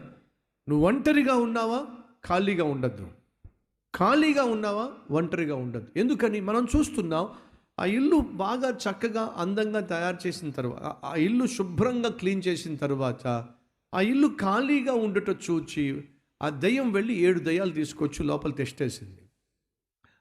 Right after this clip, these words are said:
అతని మొదటి స్థితి కంటే తర్వాత స్థితి ఇంకా చెడ్డదయింది. మనలో చాలామంది ఎందుకు పాపంలో పడిపోతారో తెలుసా? మీరు ఖాళీగా ఉండటం వల్ల. సంసోను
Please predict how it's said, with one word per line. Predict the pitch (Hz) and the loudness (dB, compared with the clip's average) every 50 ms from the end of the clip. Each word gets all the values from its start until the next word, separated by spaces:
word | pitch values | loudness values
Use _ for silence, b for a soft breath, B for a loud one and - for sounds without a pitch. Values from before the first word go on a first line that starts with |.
| _ - | _ -4
అతని | 143 147 - 160 156 156 | -4 -2 0 0 2 2
మొదటి | 151 160 180 208 262 240 247 254 | 4 4 2 2 2 2 2 0
స్థితి | - - - 185 175 190 | 2 0 -4 -2 -2 -2
కంటే | 175 - 165 156 156 139 147 147 143 139 139 131 139 - | 0 0 0 0 0 -2 0 0 2 0 0 -4 -6 -6
తర్వాత | 139 143 151 156 160 151 151 151 | -4 -4 -2 -2 -2 -2 -2 -4
స్థితి | 139 143 - - 131 123 - 127 | -6 -4 -4 -6 -6 -2 0 0
ఇంకా | 120 131 143 - 160 165 180 202 220 220 175 123 - - _ _ _ _ _ _ _ _ _ _ - - | 0 0 -2 0 -2 0 0 0 -2 -4 -6 -10 -12 -14 _ _ _ _ _ _ _ _ _ _ -6 -6
చెడ్డదయింది. | 135 131 131 127 127 120 113 107 101 101 - | -4 -2 -2 0 0 -2 -2 -4 -8 -12 -6
మనలో | 127 151 196 254 262 240 247 - | -2 0 2 4 2 2 2 2
చాలామంది | 208 208 233 269 285 277 262 254 233 214 | 2 2 4 4 2 2 2 0 0 0
ఎందుకు | 208 208 220 220 - 196 | -2 -4 -4 -6 -6 -8
పాపంలో | 175 - 185 190 180 202 214 208 | -8 -6 -6 -6 -4 -2 -4 -4
పడిపోతారో | 180 175 180 175 170 190 185 180 - 165 156 | -2 -2 -2 -2 -2 -4 -6 -4 -4 -4 -4
తెలుసా? | - 175 180 180 - - 220 226 247 107 - - - - _ _ _ _ _ _ _ _ _ | -4 -4 -6 -6 -4 -2 -2 0 0 -2 -4 -8 -12 -18 _ _ _ _ _ _ _ _ _
మీరు | 135 143 139 131 - - - - | -4 -4 -4 -4 -6 -14 -6 -2
ఖాళీగా | 156 165 180 190 196 185 175 165 | 0 2 2 2 2 2 2 0
ఉండటం | 147 135 135 123 127 117 110 | 0 0 0 0 0 0 0
వల్ల. | 104 98 85 76 73 71 - _ _ _ _ _ _ _ _ _ _ _ | -2 -4 -6 -8 -10 -12 -16 _ _ _ _ _ _ _ _ _ _ _
సంసోను | - - 202 262 269 269 302 302 294 277 269 | 0 2 2 4 4 4 6 6 6 4 2